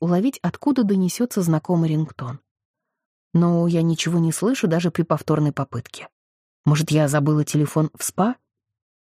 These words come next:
Помню, когда мы сидели за ланчем, я видела его лежащим на столе экраном вниз.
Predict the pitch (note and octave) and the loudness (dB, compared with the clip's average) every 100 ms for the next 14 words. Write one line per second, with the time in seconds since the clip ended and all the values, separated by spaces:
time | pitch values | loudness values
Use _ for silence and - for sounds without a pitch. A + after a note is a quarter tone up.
0 | _ - B3+ A#3 A3 A3 A3 G#3+ G3+ G3+ | _ 0 2 4 2 2 2 2 0 0
1 | G#3 E3+ E3+ F3+ D4 F4 G#3+ E3+ F3+ E3+ | 0 0 0 0 -2 -2 -2 -2 -2 -2
2 | A3+ A#3+ F3 D#3+ G3+ G#3 E3 G3 - E3+ | 0 0 0 0 0 0 0 -2 -2 -4
3 | D#3+ - D#3 A3 C4+ _ _ - - G#3+ | -4 -2 0 0 -2 _ _ -4 0 2
4 | G#3+ G3+ F#3 D#3+ A#2+ - | 2 0 2 0 0 -6